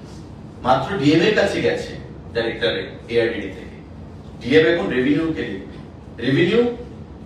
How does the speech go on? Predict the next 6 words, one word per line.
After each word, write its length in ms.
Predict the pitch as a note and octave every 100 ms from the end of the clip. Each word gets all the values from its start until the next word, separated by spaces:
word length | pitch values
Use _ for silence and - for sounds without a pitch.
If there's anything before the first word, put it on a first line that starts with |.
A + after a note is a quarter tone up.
| -
চিফ 160 | - C#3
সেক্রেটারি, 540 | F3+ F3+ G3 G3 A#3 - - - - - - - - - - - - - - -
চিফ 160 | C#3+ D3+
মিনিস্টারের 420 | E3+ E3+ E3 D#3
অ্যাপ্রুভাল 400 | D3 D3 E3+ F3
নিয়ে 180 | F3+ G#3+